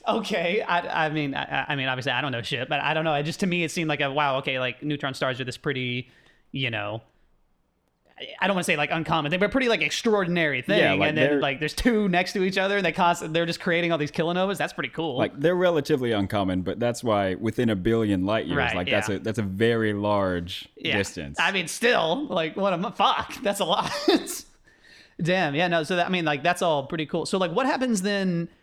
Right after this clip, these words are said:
Speaker 1: And I'm sure the answer is that the black hole just overtakes it. But, like, i-, is there anything cool that happens when a, when a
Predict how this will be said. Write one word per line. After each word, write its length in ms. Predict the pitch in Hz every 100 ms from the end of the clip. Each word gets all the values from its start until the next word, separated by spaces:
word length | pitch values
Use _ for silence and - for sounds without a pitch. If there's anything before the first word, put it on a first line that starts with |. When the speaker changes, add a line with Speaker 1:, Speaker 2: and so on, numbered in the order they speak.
| _ -
Speaker 1:
And 140 | 160
I'm 80 | 151
sure 160 | 147 175
the 140 | 151
answer 300 | 143 139 151 135
is 120 | 131
that 160 | 139
the 60 | 131
black 220 | 131 127
hole 120 | 143 131
just 140 | 123
overtakes 420 | 131 127 135 135
it. 120 | 135
But, 100 | 127
like, 200 | 123 123 -
i-, 160 | 67 -
is 180 | 165
there 100 | 151
anything 240 | 151 147 147
cool 180 | - 147
that 100 | 139
happens 360 | 143 143 143
when 120 | 139 135
a, 300 | 127 127 -
when 200 | - 143
a 220 | 131 127